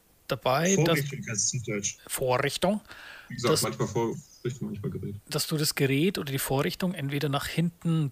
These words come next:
Speaker 1: droppen oder nach vorne launchen kannst. Und dann sagt man gleich, „Boah, boah, ich kann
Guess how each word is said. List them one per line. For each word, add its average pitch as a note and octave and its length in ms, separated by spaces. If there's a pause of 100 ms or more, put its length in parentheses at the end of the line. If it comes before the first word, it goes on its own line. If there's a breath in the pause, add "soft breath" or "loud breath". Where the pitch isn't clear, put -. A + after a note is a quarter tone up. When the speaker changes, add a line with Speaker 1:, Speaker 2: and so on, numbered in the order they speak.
Speaker 1:
droppen C#3+ 520
oder F3 280
nach E3 120
vorne D3+ 200
launchen C3+ 400
kannst. - 380 (100)
Und C3+ 400 (220)
dann C3+ 160
sagt - 160
man C#3 60
gleich, C#3 140
„Boah, - 300 (340 loud breath)
boah, - 160
ich - 80
kann F3+ 200